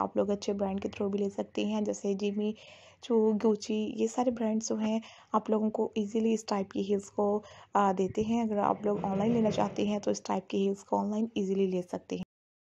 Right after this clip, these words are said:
व्यूअर्स, इसमें आप लोगों को कुछ बहुत ही खूबसूरत सी फैंसी हील्स की डिजाइनिंग के साथ भी फुटवियर कलेक्शन के आइडियाज़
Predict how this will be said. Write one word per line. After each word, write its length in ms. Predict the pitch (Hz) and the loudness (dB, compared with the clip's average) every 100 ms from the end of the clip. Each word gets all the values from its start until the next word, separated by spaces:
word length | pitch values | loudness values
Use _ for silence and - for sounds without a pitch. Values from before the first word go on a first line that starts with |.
| _ _ - - - - - | _ _ -20 -20 -20 -20 4
व्यूअर्स, 240 | 247 277 311 | 8 8 6
इसमें 240 | - 294 | 4 6
आप 140 | 277 277 | 8 8
लोगों 140 | 277 | 6
को 100 | 269 | 4
कुछ 220 | 269 262 - | 0 2 4
बहुत 260 | 233 240 | 4 4
ही 60 | 262 | 4
खूबसूरत 400 | 233 226 233 226 | 4 6 6 6
सी 400 | - 226 226 233 | 4 4 4 2
फैंसी 460 | - 214 208 - | 2 2 2 0
हील्स 280 | 220 214 202 | 2 2 2
की 120 | - | 0
डिजाइनिंग 480 | - 233 202 202 220 | -2 0 -2 0 0
के 100 | 226 | -2
साथ 240 | - 208 202 | -4 -4 -2
भी 160 | 214 | -4
फुटवियर 360 | 226 208 214 214 | -2 -2 0 0
कलेक्शन 400 | 226 214 - 220 | 0 -2 0 0
के 120 | - | 2
आइडियाज़ 380 | 208 208 202 | 2 0 -4